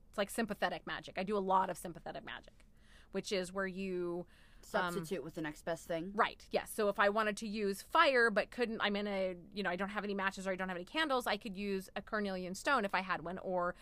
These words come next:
Speaker 1: something to me, if, if I had a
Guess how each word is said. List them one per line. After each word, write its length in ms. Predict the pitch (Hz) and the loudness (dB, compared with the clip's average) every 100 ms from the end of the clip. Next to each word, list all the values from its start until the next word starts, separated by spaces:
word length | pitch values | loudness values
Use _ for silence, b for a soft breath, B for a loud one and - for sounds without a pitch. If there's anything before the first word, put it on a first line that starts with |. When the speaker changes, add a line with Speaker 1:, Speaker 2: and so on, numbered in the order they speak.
| B - | B -2
Speaker 1:
something 440 | 240 226 226 208 - - - - | 0 2 0 -2 -6 -20 -20 -12
to 140 | - 240 | -4 -2
me, 260 | 240 254 | 0 0
if, 100 | 190 - | 0 -2
if 180 | 190 196 | 0 2
I 120 | 196 | 2
had 260 | 202 202 | 2 2
a 560 | 170 185 185 185 180 | 2 -2 -4 -4 -4